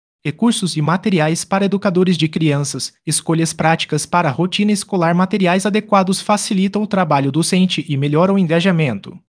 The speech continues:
Materiais que favorecem aprendizagem ativa. Materiais manipuláveis e recursos visuais ajudam organização e autonomia.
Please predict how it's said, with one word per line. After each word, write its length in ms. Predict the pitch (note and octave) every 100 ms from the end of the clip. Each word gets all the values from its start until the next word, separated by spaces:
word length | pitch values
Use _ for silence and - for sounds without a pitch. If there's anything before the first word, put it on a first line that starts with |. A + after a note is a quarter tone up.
| -
Materiais 500 | C3 C3 F3+ C#3+ D3+
que 140 | - F#3
favorecem 560 | A3 G3+ F3 D#3+ F3
aprendizagem 680 | E3+ F#3 F#3+ F3 E3 E3+ E3+
ativa. 360 | D#3+ E3+ D3+
Materiais 520 | E3 F3 G3 F3 E3+ D#3+
manipuláveis 760 | E3+ F#3 G#3 E3+ F3 F#3 F3+ -
e 60 |
recursos 480 | E3 F3+ G#3+ G3+ F3+
visuais 560 | F3 F#3+ A3 D3+ D#3+ G3
ajudam 340 | F3+ E3+ D3+
organização 760 | D#3 F#3+ F#3+ F#3 F3+ D#3+ E3 E3
e 80 | E3+
autonomia. 760 | F#3 E3 C#3 C#3+ C3+ A2+